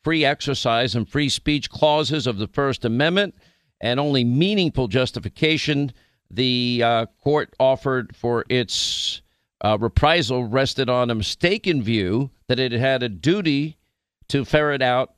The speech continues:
and suppress. Justice Gorsuch, writing the decision for the majority, religious observances,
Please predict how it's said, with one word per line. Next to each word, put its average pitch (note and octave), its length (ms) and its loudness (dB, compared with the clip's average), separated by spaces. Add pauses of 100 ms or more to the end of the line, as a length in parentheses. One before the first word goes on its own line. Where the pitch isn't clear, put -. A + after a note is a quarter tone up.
(140)
and C3+ 140 0
suppress. - 720 2 (320)
Justice B2 340 0
Gorsuch, C#3 640 2
writing B2 400 0
the A2+ 80 -4
decision C3+ 540 -2
for B2+ 80 -4
the A2 80 -2
majority, B2+ 560 2
religious C3 480 -2
observances, D#3 880 0